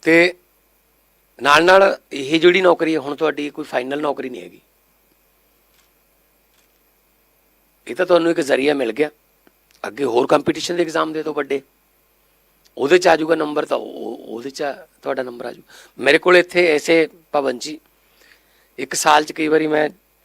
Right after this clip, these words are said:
ਕਈ ਵਾਰੀ ਆਇਆ ਇੱਥੇ, ਤੇ ਇੱਥੇ ਮੈਨੂੰ ਮਿਲਦੇ ਰਹਿੰਦੇ ਜੀ। ਇਹ ਮੇਰੀ ਐਸੇ ਜਗ੍ਹਾ ਤੀ ਤੀਜੀ ਨੌਕਰੀ ਹੈ ਜੀ ਇੱਕੋ ਸਾਲ 'ਚ।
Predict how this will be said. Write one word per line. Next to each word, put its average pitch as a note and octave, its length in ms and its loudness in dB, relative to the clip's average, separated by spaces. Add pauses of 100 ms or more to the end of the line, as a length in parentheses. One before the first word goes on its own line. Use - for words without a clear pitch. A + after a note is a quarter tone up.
ਕਈ E3 160 6
ਵਾਰੀ F3+ 200 8
ਆਇਆ C3+ 160 6
ਇੱਥੇ, B2+ 260 -6 (1800)
ਤੇ C3 80 -8
ਇੱਥੇ D3+ 380 -2
ਮੈਨੂੰ F3+ 520 4
ਮਿਲਦੇ C#3+ 300 -2
ਰਹਿੰਦੇ D3 240 -2
ਜੀ। E3 180 -6
ਇਹ E3+ 180 2
ਮੇਰੀ F#3 480 2
ਐਸੇ D3 300 0
ਜਗ੍ਹਾ D#3+ 260 2
ਤੀ D3+ 320 -12
ਤੀਜੀ D3+ 240 -4
ਨੌਕਰੀ G#2+ 340 0
ਹੈ F2 40 -14
ਜੀ F2 160 -20 (560)
ਇੱਕੋ D3 240 0
ਸਾਲ D3+ 260 6
'ਚ। - 100 -14